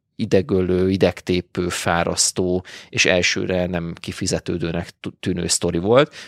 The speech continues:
Viszont azon kaptam magam, hogy amikor hazajöttem a, a szemesztert követően,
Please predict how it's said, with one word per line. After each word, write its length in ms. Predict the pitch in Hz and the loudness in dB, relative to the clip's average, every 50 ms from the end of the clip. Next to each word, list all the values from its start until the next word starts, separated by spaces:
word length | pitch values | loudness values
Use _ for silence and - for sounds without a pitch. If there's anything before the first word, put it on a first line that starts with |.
| - | -8
Viszont 280 | - 104 107 - 123 120 | -2 0 2 2 4 2
azon 180 | 165 123 104 92 | 2 0 2 2
kaptam 280 | - 90 - - 95 87 | 0 -2 0 -2 -6 -6
magam, 220 | 90 98 101 101 | -4 -4 -4 -4
hogy 100 | 98 98 | -4 -4
amikor 240 | 95 95 - 107 98 | -6 -4 -2 -4 0
hazajöttem 680 | 101 98 92 98 85 85 85 _ - - 82 85 85 - - | 0 0 0 0 -2 -2 -4 _ -4 -4 -4 -4 -4 -8 -10
a, 120 | - 95 92 95 98 | -10 -6 -4 -4 -4
a 280 | 98 98 - _ - | -4 -6 -10 _ -4
szemesztert 540 | - - 92 90 87 - - - 87 - - | -2 0 0 0 0 0 0 0 0 -2 -2
követően, 580 | - 104 101 117 - - 131 131 131 131 131 | -2 0 0 0 0 2 2 4 4 4 2